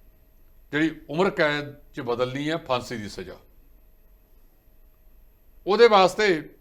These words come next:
ਰਾਸ਼ਟਰਪਤੀ ਨੇ, ਸਕੱਤਰ ਨੇ ਰਾਸ਼ਟਰਪਤੀ ਦੇ ਸਾਹਮਣੇ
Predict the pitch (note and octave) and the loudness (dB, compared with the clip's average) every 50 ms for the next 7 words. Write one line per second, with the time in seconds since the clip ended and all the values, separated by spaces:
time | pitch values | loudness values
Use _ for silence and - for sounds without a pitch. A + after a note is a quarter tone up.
0 | - - - _ _ _ - _ - - _ - - _ - _ - - - - | -20 -20 -20 _ _ _ -20 _ -20 -20 _ -20 -20 _ -20 _ -20 -20 -20 -20
1 | - _ _ _ - C#3 D#3 D#3+ D#3 D#3 E3+ D#3+ D3 D#3 B2+ D#3 D3+ D3 D3 C#3 | -20 _ _ _ 4 6 6 6 6 2 -6 -6 -6 -6 -6 -6 -4 -2 -2 -4
2 | C3 C3 - - - - - - - _ _ _ - _ _ - _ - _ - | -4 -8 -12 -18 -20 -20 -20 -20 -20 _ _ _ -20 _ _ -20 _ -20 _ -20
3 | - _ _ - _ _ - - _ - - - - - - - _ _ _ _ | -20 _ _ -20 _ _ -20 -20 _ -20 -20 -20 -20 -20 -20 -20 _ _ _ _
4 | _ _ - - D#3+ D#3 E3 D3+ D3+ - F#3+ F#3+ F#3+ G3 G#3 G3 F3+ D#3+ D3 - | _ _ -6 -6 -6 0 -2 -2 -2 0 -2 0 0 0 2 4 4 4 4 2
5 | E3+ D#3+ E3 D#3 F3 F3 E3+ E3+ F3+ E3+ D3 - E3 E3 F3+ F#3 F#3 F#3 E3+ C#3 | -4 -6 -6 -4 -4 -4 -2 -2 -4 -4 -2 -2 -4 -4 -2 -4 -4 -6 -6 -6